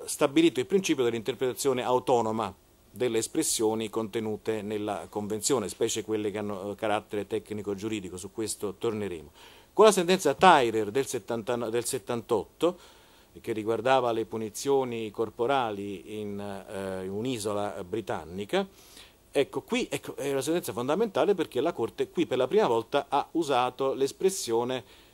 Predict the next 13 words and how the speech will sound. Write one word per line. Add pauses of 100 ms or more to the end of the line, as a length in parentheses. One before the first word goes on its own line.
(140)
eh,
eh,
strumento
vivente,
che
poi
è
diventato
un
leitmotiv
che
appunto
accompagna